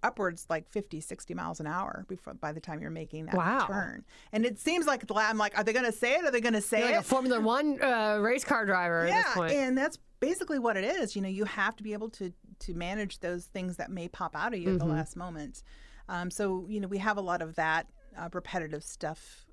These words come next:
Speaker 1: through our training. Um, so really that's how you kinda learn, and then
Speaker 2: That
Speaker 1: you
Speaker 2: calm, cool
Speaker 1: Yeah, you
Speaker 2: collectiveness,
Speaker 1: know, 'cause
Speaker 2: yeah.
Speaker 1: you've done it. You know you can do it. And like I said, you put things in your head that you know, "I can do that." Doesn't mean I can do it every day or I d-,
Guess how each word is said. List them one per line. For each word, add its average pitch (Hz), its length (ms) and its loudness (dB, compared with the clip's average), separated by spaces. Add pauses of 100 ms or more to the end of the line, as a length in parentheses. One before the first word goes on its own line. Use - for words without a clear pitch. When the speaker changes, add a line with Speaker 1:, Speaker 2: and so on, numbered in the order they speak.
(100)
Speaker 1:
through 185 140 -4
our 147 100 0
training. 143 500 -8 (300)
Um, - 360 -10
so 202 280 0 (100)
really 214 260 2
that's 180 280 2
how 202 140 -2
you 196 180 0
kinda 185 280 -4
learn, 175 340 -2
and 165 140 -6
then 165 80 -6
Speaker 2:
That 202 100 2
Speaker 1:
you 196 40 -6
Speaker 2:
calm, 185 400 4
cool 170 480 2
Speaker 1:
Yeah, 247 100 -2
you 180 80 4
Speaker 2:
collectiveness, 151 440 2
Speaker 1:
know, - 60 0
'cause 196 80 -2
Speaker 2:
yeah. 143 180 2
Speaker 1:
you've 233 200 -2
done 208 200 2
it. 139 80 -4
You 170 140 -2
know 208 200 4
you 233 160 0
can 196 300 0
do 175 100 -2
it. 156 40 0
And 147 80 -4
like 170 120 -2
I 233 80 0
said, 226 280 0
you 160 100 -10
put 233 220 -2
things 214 200 2
in 185 120 -2
your 165 120 -6
head 180 200 -4
that 151 80 -6
you 160 100 -8
know, 175 260 -6
"I 190 120 -2
can 170 220 -4
do 240 220 -2
that." 151 280 2 (460)
Doesn't 226 200 2
mean 208 140 0
I 180 140 0
can 190 220 -4
do 185 140 0
it 165 100 2
every 170 260 -2
day 190 380 2
or 170 160 2
I 160 100 0
d-, 196 240 -4